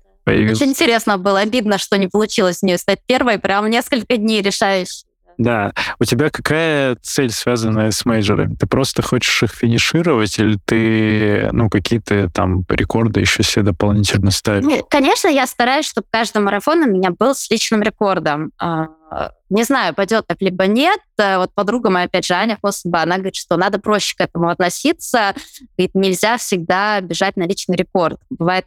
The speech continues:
Speaker 2: по-разному. Но вот пока у меня получается, и не, не знаю, как пойдет дальше.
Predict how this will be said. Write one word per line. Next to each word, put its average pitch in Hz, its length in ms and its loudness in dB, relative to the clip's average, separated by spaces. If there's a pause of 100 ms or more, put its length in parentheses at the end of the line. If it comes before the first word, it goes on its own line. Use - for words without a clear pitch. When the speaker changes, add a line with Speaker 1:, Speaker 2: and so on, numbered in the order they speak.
Speaker 2:
по-разному. 160 560 -2
Но 202 100 2
вот - 140 -4
пока 196 220 -2
у 202 40 0
меня 190 160 0
получается, 196 1080 0
и 180 140 -4
не, 196 300 -2
не 220 140 0
знаю, 170 300 0
как - 200 -6
пойдет 165 300 0
дальше. 180 500 0